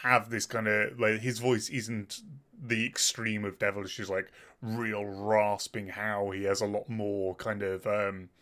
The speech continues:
full body to his scream. It's more, uh, it's more of an accessible scream. There's a, there's a hint of, like, kind of melodicism to it, um, but he still maintains a great kind of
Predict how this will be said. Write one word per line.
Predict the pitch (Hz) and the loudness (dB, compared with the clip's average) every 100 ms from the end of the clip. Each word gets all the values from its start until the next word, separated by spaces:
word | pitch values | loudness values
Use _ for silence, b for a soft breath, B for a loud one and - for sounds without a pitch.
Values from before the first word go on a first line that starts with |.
| b b b b b | b b b b b
full | - - 135 113 101 | -18 -2 2 2 2
body | 113 107 104 - | 4 4 4 -2
to | 104 | -2
his | 101 | -2
scream. | - - 104 98 | -2 0 0 0
It's | 101 - - | -4 -6 -6
more, | 107 101 98 95 | -2 0 2 2
uh, | 98 - B B - | 2 -2 B B -10
it's | 147 175 | -8 2
more | 208 127 | 4 4
of | |
an | 95 | 2
accessible | 98 - 131 - 107 98 | 0 4 4 4 -2 -6
scream. | 92 - 117 113 98 | -4 -2 0 -2 -2
There's | 92 92 | -4 -2
a, | 98 | -4
there's | 95 92 | -4 -4
a | 98 | -4
hint | 104 107 98 | -2 -4 0
of, | 104 95 90 | 0 0 -2
like, | 113 101 | -4 -4
kind | - 95 | -4 -10
of | |
melodicism | 95 98 101 98 - 104 98 92 | -8 -4 -4 -2 -4 -4 -8 -10
to | - 104 95 | -4 -2 0
it, | 98 - - - | -2 -4 -8 -6
um, | 107 98 92 92 B B B | -2 -2 -4 -8 B B B
but | 233 | 0
he | 196 | 4
still | - 165 107 | 4 4 2
maintains | 95 107 101 107 104 92 | -2 -2 0 0 -2 -4
a | |
great | 85 107 98 - | -2 2 2 -2
kind | 110 95 | -6 -4
of | 87 | -4